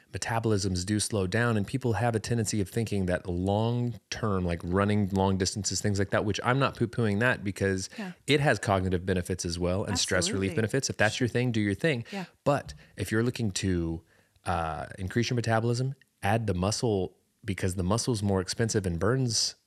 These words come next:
Speaker 1: it's gonna burn and ramp up your
Speaker 2: Mm-hmm.
Speaker 1: metabolism, and it's also gonna increase your bone density as you get older.
Speaker 2: Yes, and that's what I need.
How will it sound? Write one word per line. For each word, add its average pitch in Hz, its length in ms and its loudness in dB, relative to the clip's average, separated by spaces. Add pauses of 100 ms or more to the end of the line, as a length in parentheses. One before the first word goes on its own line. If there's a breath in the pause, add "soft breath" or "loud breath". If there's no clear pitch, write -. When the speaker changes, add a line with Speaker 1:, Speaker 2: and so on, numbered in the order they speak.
(320)
Speaker 1:
it's 98 140 0
gonna 104 180 2
burn 101 340 4
and 92 320 0
ramp 95 240 0
up 98 160 -4
your 85 440 -2 (180)
Speaker 2:
Mm-hmm. 175 80 -6
Speaker 1:
metabolism, 101 640 -2 (200)
and 156 440 2
it's - 160 -2
also 123 200 2
gonna 131 200 0
increase 131 360 0
your 135 60 0
bone 147 240 2
density 85 420 -2
as 78 140 -6
you 82 80 -8
get 78 160 -8
older. 76 240 -10
Speaker 2:
Yes, 180 240 -2
and 208 160 -4
that's 196 220 -4
what 190 100 -2
I 165 140 -2
need. 165 360 -4